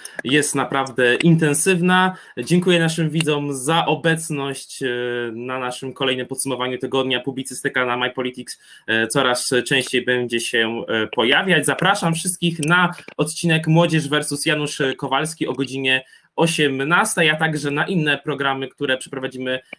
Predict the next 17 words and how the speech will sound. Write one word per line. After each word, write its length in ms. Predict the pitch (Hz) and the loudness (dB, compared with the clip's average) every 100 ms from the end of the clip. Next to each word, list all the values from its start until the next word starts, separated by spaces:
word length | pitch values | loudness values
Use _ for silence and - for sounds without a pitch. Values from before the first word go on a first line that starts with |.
| - | -8
w 220 | 113 117 | -8 -6
niedzielę. 760 | 131 139 139 123 196 185 170 165 - - | -2 2 0 2 2 4 4 2 -4 -8
Za 560 | 135 139 185 175 160 165 | -2 2 4 4 2 0
ten 160 | 185 156 | 2 2
odcinek 400 | 160 160 147 160 | 0 -2 -2 -2
jeszcze 240 | 160 151 | -2 -2
raz, 280 | 135 131 - | -2 -2 -2
e, 40 | 131 127 120 | 0 -2 -2
bardzo 600 | 143 147 135 135 123 120 _ _ 120 | 0 0 0 0 0 -2 _ _ -10
dziękuję 420 | 123 170 180 202 208 | -2 -2 0 0 2
i 140 | 214 | 2
do 300 | 185 180 165 | 2 4 2
zobaczenia, 560 | 151 139 - 139 127 120 | 2 -4 -4 -4 -4 -4
do 100 | 131 | -2
usłyszenia 480 | - 110 123 107 | -2 -4 -6 -6
już 160 | 107 104 | -6 -8
za 220 | 101 82 | -8 -8